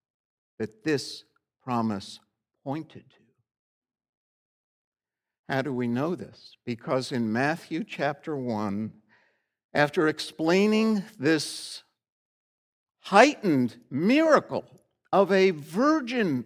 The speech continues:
birth, that's not the way it happens biologically, no, but that's the way it happens theologically. Matthew says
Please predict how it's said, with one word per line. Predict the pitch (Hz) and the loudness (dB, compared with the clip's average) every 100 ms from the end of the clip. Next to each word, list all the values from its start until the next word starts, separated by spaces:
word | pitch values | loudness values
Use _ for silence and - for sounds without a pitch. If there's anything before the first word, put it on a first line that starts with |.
| 127 | -4
birth, | 123 170 117 95 - - | 0 2 2 -2 -18 -4
that's | 226 233 - | -2 -2 -6
not | 226 254 262 - | -2 0 0 -2
the | 233 | 0
way | 254 254 | 2 4
it | 220 | 2
happens | 180 196 285 277 135 95 - - | 2 0 0 -2 -8 -8 -12 -20
biologically, | - 139 185 180 220 190 233 220 185 - 147 143 104 92 - - _ - | -14 -6 -4 0 0 0 -2 -4 -6 -4 -2 -2 -2 -8 -20 -20 _ -8
no, | 127 139 131 147 175 - - | 0 2 4 2 -2 -14 -10
but | 147 - | -8 4
that's | 180 214 - | 4 4 0
the | - | -2
way | 165 160 160 | 2 4 4
it | 147 | 0
happens | 151 143 147 175 143 131 | 2 2 2 0 -4 -4
theologically. | - 214 226 175 120 110 101 107 104 - 107 95 87 _ _ _ _ | -4 -2 4 4 4 2 2 -4 -10 -8 -8 -8 -10 _ _ _ _
Matthew | 120 151 220 262 - 170 127 120 | -2 2 4 2 0 -2 0 -2
says | - - 127 120 123 120 - | -4 -2 0 2 0 -4 -10